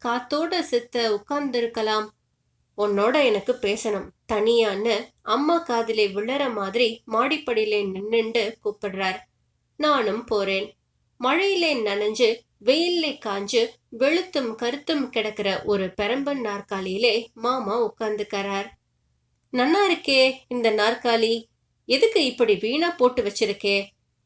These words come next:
பெயிண்ட் பண்ணிட்டா இன்னும் பத்து வருஷத்துக்கு வரும்னு சொல்லிண்டே நாற்காலியை தட்டி தட்டி பார்த்துக்கறார்.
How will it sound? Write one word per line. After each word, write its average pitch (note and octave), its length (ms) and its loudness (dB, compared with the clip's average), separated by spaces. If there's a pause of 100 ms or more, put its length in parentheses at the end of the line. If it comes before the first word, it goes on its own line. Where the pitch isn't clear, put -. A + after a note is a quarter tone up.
(240)
பெயிண்ட் D4+ 320 4 (160)
பண்ணிட்டா B3+ 340 0
இன்னும் D4 500 0
பத்து G#3+ 380 -4
வருஷத்துக்கு D4 600 0
வரும்னு A3+ 540 0
சொல்லிண்டே G#3+ 580 0 (480)
நாற்காலியை B3+ 840 2
தட்டி B3 380 -2
தட்டி B3+ 440 -6
பார்த்துக்கறார். G3 640 -6